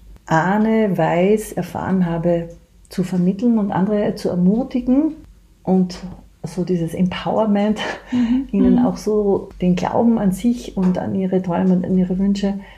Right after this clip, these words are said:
Speaker 1: zu vermitteln und sie dabei zu unterstützen, just go for it.
Speaker 2: Mhm.
Speaker 1: Es ist dein Leben, du darfst entscheiden. Du hast jeden Tag, jede Sekunde die Wahl, mach was draus.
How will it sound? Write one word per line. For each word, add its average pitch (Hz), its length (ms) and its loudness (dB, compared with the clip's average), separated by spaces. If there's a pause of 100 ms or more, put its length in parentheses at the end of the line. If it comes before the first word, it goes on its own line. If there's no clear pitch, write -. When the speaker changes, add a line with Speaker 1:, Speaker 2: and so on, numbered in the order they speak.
(320)
Speaker 1:
zu 208 120 -4
vermitteln 190 600 2
und 180 300 -2 (460)
sie 202 460 0 (160)
dabei - 260 2
zu - 120 -4
unterstützen, 202 1200 0 (220)
just 190 340 -2
go - 140 0
for - 280 0
it. 160 300 -6 (220)
Speaker 2:
Mhm. 208 480 -4 (320)
Speaker 1:
Es 165 180 -6
ist - 200 -8
dein 240 280 2
Leben, 240 380 2
du 247 120 -2
darfst 233 280 -4
entscheiden. 208 680 0 (180)
Du 233 160 -2
hast 233 200 -4
jeden 233 340 0
Tag, 226 280 -2
jede 220 160 2
Sekunde 233 440 0
die 208 180 2
Wahl, 226 220 2
mach 208 240 0
was 233 180 2
draus. 156 440 -6